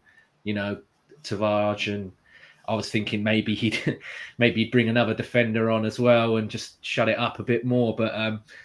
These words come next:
you know, yeah, uh, he brought Mi-, N-, Niles on, which, w-, you know, had to be done 'cause Xhaka obviously got injured. But no, I would've, you know, watching when we go three nil, three nil up playing like that,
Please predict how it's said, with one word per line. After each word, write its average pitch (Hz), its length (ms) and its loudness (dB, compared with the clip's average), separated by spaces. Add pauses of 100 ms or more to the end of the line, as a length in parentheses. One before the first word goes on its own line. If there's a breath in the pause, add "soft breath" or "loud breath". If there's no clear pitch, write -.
(140 soft breath)
you 151 80 -2
know, 131 140 2
yeah, 123 380 0 (260)
uh, 107 100 -6
he 110 160 -2
brought 117 240 -2
Mi-, 113 180 -8
N-, 113 380 -6
Niles 110 320 -4
on, 110 160 -2
which, 107 240 -6
w-, - 260 -12
you 107 100 -8
know, 98 100 -8
had 110 200 -4
to 95 60 -16
be 101 100 -6
done 104 240 -4
'cause - 280 -12 (100)
Xhaka - 280 -6
obviously 107 280 -6
got 101 140 -4
injured. 113 360 -4
But 110 200 -4 (200 soft breath)
no, 170 120 2
I 165 80 4
would've, 127 300 4
you 127 100 0
know, 107 200 -2 (240)
watching 117 340 -2
when 120 120 -2
we 113 100 0
go 113 160 2
three 110 320 -2
nil, 107 260 -2 (180)
three 110 240 2
nil 110 160 2
up - 180 0
playing 113 260 2
like 107 200 -2
that, 101 220 -6